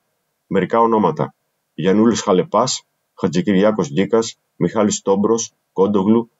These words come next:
Γιάννης Τσαρούχης, σχεδόν παιδί, Ανδρέας Εμπειρίκος και άλλοι. Παράλληλα, εκδίδει και το σκληρό σατυρικό περιοδικό "Το Φραγγέλιο".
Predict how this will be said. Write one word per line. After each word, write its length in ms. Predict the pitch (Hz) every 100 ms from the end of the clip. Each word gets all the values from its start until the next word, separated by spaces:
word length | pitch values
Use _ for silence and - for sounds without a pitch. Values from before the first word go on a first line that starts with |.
| _
Γιάννης 380 | 78 104 110 107
Τσαρούχης, 580 | 95 87 95 - 113 -
σχεδόν 320 | - 95 98
παιδί, 440 | 98 87 92 113 - _ _ _
Ανδρέας 420 | - 95 110 117 117
Εμπειρίκος 600 | 92 92 101 104 - -
και 140 | -
άλλοι. 280 | 101 92 71 _ _ _ _ _
Παράλληλα, 580 | 98 95 110 120 131 139
εκδίδει 360 | - 87 117 131
και 100 | 113
το 80 | 107
σκληρό 340 | - 98 117
σατυρικό 460 | - 120 101 107 113
περιοδικό 440 | 117 101 85 113
"Το 80 | 110
Φραγγέλιο". 640 | - 98 104 101 76 69